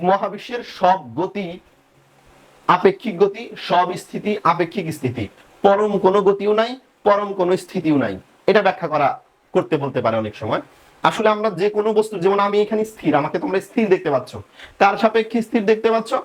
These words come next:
হয়তো আমার আশেপাশের পরিস্থিতির সাপেক্ষে, হয়তো পাশে একটা বিল্ডিং আছে, সেই বিল্ডিং এর সাপেক্ষে আমার অবস্থানটা পরিবর্তন হইতেছে না, এ কারণে আমি স্থির। কিন্তু আসলে যদি মঙ্গল গ্রহ থেকে কেউ আমাকে দেখে, তাহলে সে তো আমাকে গতিশীল দেখবে, কারণ পৃথিবীটা ঘুরতেছে। এজন্য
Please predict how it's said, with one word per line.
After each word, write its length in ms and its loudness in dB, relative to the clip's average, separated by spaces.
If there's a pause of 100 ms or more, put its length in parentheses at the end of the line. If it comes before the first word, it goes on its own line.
(240)
হয়তো 240 4
আমার 200 4
আশেপাশের 400 -6 (880)
পরিস্থিতির 440 4 (140)
সাপেক্ষে, 360 0
হয়তো 160 2 (380)
পাশে 220 4
একটা 180 0
বিল্ডিং 280 0
আছে, 180 -6
সেই 200 2
বিল্ডিং 260 2
এর 120 0
সাপেক্ষে 320 -2
আমার 180 0
অবস্থানটা 320 -2 (100)
পরিবর্তন 420 0
হইতেছে 340 -2
না, 60 -6 (360)
এ 80 6
কারণে 240 2
আমি 80 -2 (120)
স্থির। 200 -6 (340)
কিন্তু 260 4
আসলে 180 2 (100)
যদি 120 -6 (160)
মঙ্গল 320 2
গ্রহ 120 -2 (120)
থেকে 180 0
কেউ 160 4
আমাকে 200 -4 (100)
দেখে, 220 -2 (280)
তাহলে 260 4
সে 140 2
তো 100 0
আমাকে 160 -4 (100)
গতিশীল 340 -8
দেখবে, 240 0
কারণ 200 0
পৃথিবীটা 380 0 (440)
ঘুরতেছে। 400 -2 (380)
এজন্য 220 4